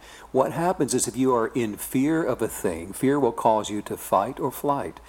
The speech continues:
And so there is a substance that we are attracting through a law of attraction when we believe for something.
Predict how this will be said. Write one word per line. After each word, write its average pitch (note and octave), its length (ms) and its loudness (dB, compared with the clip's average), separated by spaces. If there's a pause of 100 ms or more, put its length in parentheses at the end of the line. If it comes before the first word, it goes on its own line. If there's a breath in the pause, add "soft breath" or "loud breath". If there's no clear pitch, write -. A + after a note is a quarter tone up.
(400 loud breath)
And A2 400 0
so A2 420 2
there A#2 340 0
is A#2+ 320 -2
a A#2 140 0
substance F3 720 2
that C3 140 4
we C3 180 0
are A#2 220 2
attracting G2 680 -2
through F#2 220 -2
a E2 40 2
law F2+ 320 2
of A#2 80 -4
attraction A2 680 -4
when G#2 160 -8
we A#2+ 140 0
believe A#2+ 480 0
for G#2+ 180 0
something. - 560 -4